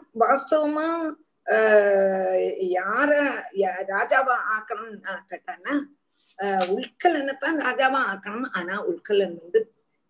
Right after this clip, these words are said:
உண்மத்தன மாதிரி நடிச்சுட்டான். அவனுக்கு ராஜ்ய பரிபாலனத்துல இஷ்டம் இல்லை, பகவானை தியானம் பண்றதுலயே இஷ்டம். அதனால வத்சலனை ராஜாவாக்கினார் என்று சொல்லி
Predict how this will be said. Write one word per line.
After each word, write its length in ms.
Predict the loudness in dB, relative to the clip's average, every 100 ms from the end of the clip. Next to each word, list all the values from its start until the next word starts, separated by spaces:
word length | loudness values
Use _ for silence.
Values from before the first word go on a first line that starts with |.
| -6
உண்மத்தன 520 | -4 -4 -2 -2 -4 -4
மாதிரி 360 | -2 -2 -4 -6
நடிச்சுட்டான். 920 | 2 2 2 -4 -6 -10 -6 -6 -6 _ _ _
அவனுக்கு 320 | 0 2 4 4
ராஜ்ய 380 | 4 2 2
பரிபாலனத்துல 760 | 0 0 0 -2 -2 -4 -6 -6
இஷ்டம் 320 | -6 0 0
இல்லை, 300 | 2 4 4
பகவானை 500 | 2 0 2 2 0 -2
தியானம் 380 | -2 -2 0 -4
பண்றதுலயே 640 | -6 -6 -2 2 2 2
இஷ்டம். 260 | -2 -12 -12 _ _ _ _
அதனால 600 | 4 6 6 4 2 -2
வத்சலனை 640 | 0 0 2 2 2 -4
ராஜாவாக்கினார் 1300 | -2 -2 0 2 0 -4 -14 -12 -6 -2 0 0 -2
என்று 260 | -2 0 -2
சொல்லி 480 | -6 -6 -6 -6